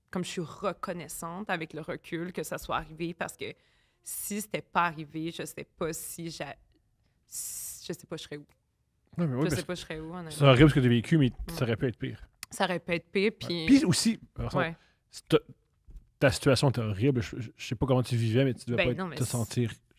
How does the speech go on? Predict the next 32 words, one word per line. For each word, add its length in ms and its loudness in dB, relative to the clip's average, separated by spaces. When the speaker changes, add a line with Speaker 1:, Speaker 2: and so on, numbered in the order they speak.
Speaker 1:
Non, 220 -2
c'était 160 -6
Speaker 2:
je 60 -2
veux 60 0
dire, 20 0
Speaker 1:
comme 180 -2
penser 300 -2
Speaker 2:
mal. 80 -2
Speaker 1:
au 40 -4
suicide 480 -6
assez 360 -6
régulièrement, 640 -4
là. 200 -4
Je 120 0
Speaker 2:
Ok. 60 -2
Speaker 1:
veux 120 -4
dire, 140 -2
le, 340 -2
les 120 -2
troubles 240 -2
alimentaires, 600 0
c'est 520 -6
la 280 0
maladie, 920 -4
c'est 200 -2
le 100 -4
trouble 220 -4
psychologique 460 -6
le 60 -4
plus 160 -10
mortel. 440 -8
Speaker 2:
Wow. 260 2